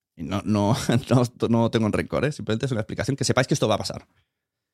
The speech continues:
Yo lo est-, estoy experimentando en primeras carnes, quiero probar todo, ya sabéis, esto es un metapodcast de probar todo, y es el principal motivo por qué me, me apunto a todo y hago todo,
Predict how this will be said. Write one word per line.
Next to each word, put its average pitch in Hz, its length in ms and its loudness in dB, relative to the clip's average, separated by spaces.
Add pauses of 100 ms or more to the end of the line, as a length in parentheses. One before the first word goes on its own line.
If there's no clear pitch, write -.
(420)
Yo 80 140 -4
lo 98 60 6
est-, - 140 0
estoy - 220 0
experimentando 101 420 2
en 101 40 0
primeras 101 300 0
carnes, 175 300 2
quiero 104 180 0
probar 98 260 2
todo, 175 240 0
ya 147 80 0
sabéis, 127 280 0
esto 107 200 -2
es - 40 -6
un 101 360 0
metapodcast 110 640 2
de 98 80 0
probar 104 280 2
todo, 160 320 0 (640)
y 110 120 0
es 104 60 0
el 101 60 -2
principal 104 420 0
motivo 104 300 2
por 107 180 -2
qué 107 140 -4
me, 98 100 0
me 98 80 2
apunto 104 380 0
a 113 40 6
todo 104 220 2
y 104 60 2
hago 104 160 2
todo, 175 340 2